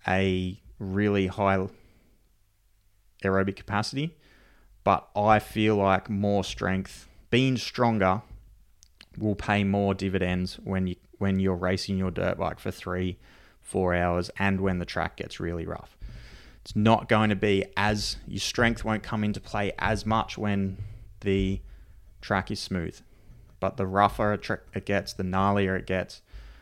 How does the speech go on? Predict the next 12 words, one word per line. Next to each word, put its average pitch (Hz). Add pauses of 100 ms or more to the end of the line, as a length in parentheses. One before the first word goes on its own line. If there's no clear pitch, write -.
(220)
the 98
more 95
your 95
strength 92
will 90
favour 85
you. 80 (360)
So 98
you -
just 120
need 107
to 95